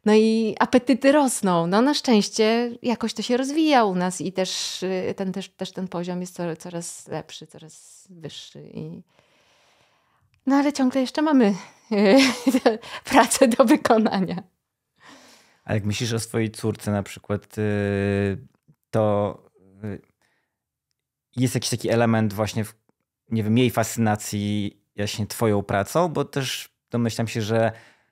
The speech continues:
Speaker 2: jeśli ty wciąż masz tę miłość do, do kina, teatru, no to, to ten wirus też się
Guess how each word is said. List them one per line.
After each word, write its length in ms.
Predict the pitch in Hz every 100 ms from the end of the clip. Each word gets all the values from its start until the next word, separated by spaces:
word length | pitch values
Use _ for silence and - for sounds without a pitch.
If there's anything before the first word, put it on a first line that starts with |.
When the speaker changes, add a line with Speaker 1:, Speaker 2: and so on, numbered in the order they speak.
| _ _ _ -
Speaker 2:
jeśli 640 | 104 - 117 113 113 110
ty 200 | 110 113
wciąż 360 | - 120 113 -
masz 560 | 110 104 - - -
tę 160 | - 104
miłość 680 | 110 107 101 101 - -
do, 500 | 98 101 98 98 95 95
do 600 | 98 95 95 92 92 -
kina, 500 | - 110 101 95 92
teatru, 760 | 95 95 95 95 - 110 113 113 - _ _ _ _ _ _ _ _ _ _ _
no 160 | 117
to, 120 | 117 123
to 120 | 123 _ _
ten 160 | 131 127
wirus 400 | 123 131 120 -
też 240 | - 123
się 240 | - -